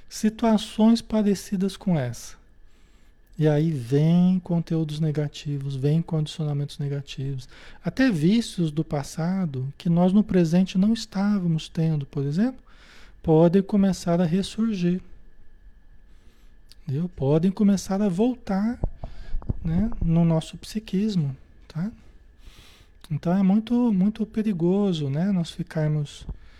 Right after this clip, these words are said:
é, lamentando muito, né, reclamando, né, maldizendo a vida, né? E aqui no, o nosso, nosso tema aqui é autocompaixão, né?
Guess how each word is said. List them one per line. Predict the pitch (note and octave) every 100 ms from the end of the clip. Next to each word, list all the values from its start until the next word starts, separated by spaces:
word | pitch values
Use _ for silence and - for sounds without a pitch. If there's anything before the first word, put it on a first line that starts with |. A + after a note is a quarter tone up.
| - - - - -
é, | D3 D3 C#3+ C#3+ C#3
lamentando | C#3+ D#3 E3+ C#3+ - D3+ D3+ C3+
muito, | B2+ B2 A#2 C3
né, | C#3+
reclamando, | C3+ E3 - D3 C3 B2 C3+ D#3 D3+ D3 C#3 C3 C3+
né, | C#3+ G3 - - - - - - - - - - -
maldizendo | C#3+ D3 C#3+ C3+ A#2+ B2 C#3+ D#3 D3 C3
a | B2
vida, | A2+ B2 D#3 D3+ D3 C3+ B2+ B2+
né? | D3+ G3 - - - - - - -
E |
aqui | B3+ A#3 C#4+ D4 G#3
no, | D#3+ F3 E3
o | D#3+
nosso, | E3+ F3 - E3 D3 C3 C3 - - B3
nosso | C#3+ D3+ -
tema | - E3+ F3
aqui | F3 -
é | F3
autocompaixão, | F#3 - - A3 A3 B3 - F3+ D#3+ D3
né? | D3 D#3